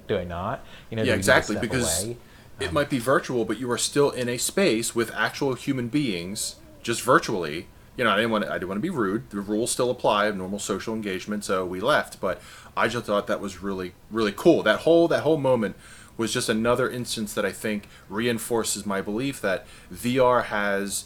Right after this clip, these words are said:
Speaker 2: so much untapped potential, you know, and it, it's not even near critical mass yet,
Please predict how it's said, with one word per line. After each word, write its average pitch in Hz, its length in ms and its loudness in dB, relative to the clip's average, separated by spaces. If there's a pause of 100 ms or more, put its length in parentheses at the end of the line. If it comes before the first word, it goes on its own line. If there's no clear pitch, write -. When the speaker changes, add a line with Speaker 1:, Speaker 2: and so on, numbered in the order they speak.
(200)
Speaker 2:
so - 240 0
much 120 240 -4
untapped 110 560 -2
potential, - 560 -10 (320)
you 95 100 -6
know, 87 240 -4
and 95 280 -6
it, 101 120 -10 (140)
it's - 220 -8
not 147 100 4
even 113 160 0
near 117 180 0
critical 98 320 -4
mass 87 340 -4
yet, 78 200 -4